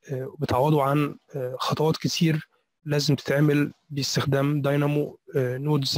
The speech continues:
الأساسية. طب إزاي ن-، إزاي نعرف الباكجز الموجودة وإزاي نحمل الباكج؟ الموضوع بسيط جدًا، هو من خلال القائمة اللي هي اسمها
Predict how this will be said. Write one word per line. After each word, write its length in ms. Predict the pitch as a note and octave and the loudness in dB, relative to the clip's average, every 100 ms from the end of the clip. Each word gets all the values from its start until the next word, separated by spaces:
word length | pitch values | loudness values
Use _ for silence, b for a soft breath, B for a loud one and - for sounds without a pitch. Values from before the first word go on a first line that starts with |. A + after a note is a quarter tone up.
| A#2 | 0
الأساسية. 520 | C3 - - - - _ _ B B B - | 0 0 -2 -6 -8 _ _ B B B -6
طب 120 | C3 | -4
إزاي 340 | C3 C#3 F#3+ A3 | 0 0 4 6
ن-، 260 | G3 E3+ - | 6 6 2
إزاي 320 | C#3 C#3 F3 | -2 0 4
نعرف 600 | G3+ F#3 F3+ F#3 F#3+ E3+ | 6 6 4 4 2 2
الباكجز 540 | D#3 C3+ D#3+ E3+ D3+ - | 2 2 0 2 2 2
الموجودة 480 | C#3 C3 C#3 F3 E3 | 2 4 4 4 2
وإزاي 280 | C#3 D#3 | 2 2
نحمل 580 | D#3+ - F#3 F#3 C#3+ C3 - | 0 2 4 4 2 -2 -10
الباكج؟ 440 | C#3 B2 - - - - _ _ _ _ _ _ _ _ _ _ B B B D#3 | -8 -8 -8 -8 -8 -10 _ _ _ _ _ _ _ _ _ _ B B B -2
الموضوع 260 | D3+ E3+ | 2 2
بسيط 320 | D3+ D3 F3+ | 2 0 0
جدًا، 460 | C#3 D#3 E3 A3 A3 | 0 2 4 4 2
هو 260 | E3+ D#3 C#3+ | 0 0 0
من 120 | C3 | 0
خلال 440 | - D3 D3 C#3+ B B B B - | 0 0 2 0 B B B B -12
القائمة 640 | - - E3+ D3 D3 C#3 | -10 -4 -2 0 2 2
اللي 220 | C3 C3 | 2 2
هي 200 | C#3 C#3 | 2 0
اسمها 640 | B2 - - D3 C3 B2+ | 0 -4 -4 -2 0 0